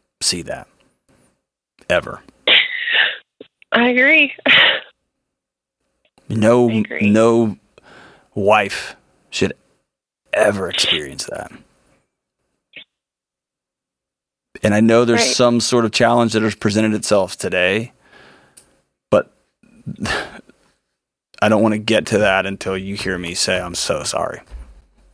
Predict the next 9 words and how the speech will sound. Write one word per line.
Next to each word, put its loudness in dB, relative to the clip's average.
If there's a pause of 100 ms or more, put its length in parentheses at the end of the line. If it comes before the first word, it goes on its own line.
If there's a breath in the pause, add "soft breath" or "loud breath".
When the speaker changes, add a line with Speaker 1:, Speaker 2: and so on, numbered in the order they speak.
(1400)
Speaker 2:
Thank -2
you. -2 (180)
I 2
appreciate 0
that. 0 (1700 loud breath)
Speaker 1:
Man. -8 (3000 loud breath)
Whew, 4 (100)
okay, 2
so 4